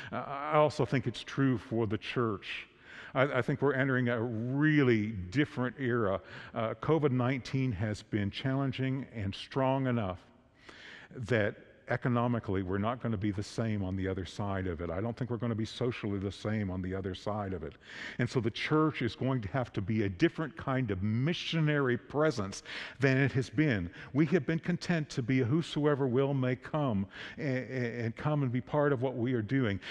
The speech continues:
That's not gonna work on the other side. We're gonna have to meet people where they are. And the truth is, it's gonna, we're gonna meet them with the thing that makes us who we are anyhow.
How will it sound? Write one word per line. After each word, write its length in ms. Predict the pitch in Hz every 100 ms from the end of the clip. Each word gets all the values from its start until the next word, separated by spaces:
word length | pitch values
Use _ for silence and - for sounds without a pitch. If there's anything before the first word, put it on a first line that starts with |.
| -
That's 280 | 143 143 -
not 240 | 165 170
gonna 180 | 185 156
work 380 | 147 156 123 -
on 180 | 120 123
the 120 | 117
other 220 | 113 110
side. 400 | - 143 113 98
We're 120 | 135
gonna 160 | 147 123
have 200 | 135 127
to 100 | 110
meet 340 | 117 131 151
people 320 | - 156 - 120
where 260 | 135 135
they 160 | 123 117
are. 320 | 123 123 113 - - -
And 100 | 143
the 80 | 139
truth 380 | - 202 156
is, 200 | 156 143
it's 140 | 139 -
gonna, 180 | 151 147
we're 100 | 160
gonna 140 | 139
meet 320 | 139 202 -
them 220 | 143 131
with 160 | 123 147
the 100 | 131
thing 280 | - 160 156
that 120 | 143
makes 360 | 127 151 - 151
us 120 | -
who 140 | 156
we 200 | 151 156
are 240 | 151 160 160
anyhow. 440 | 202 123 90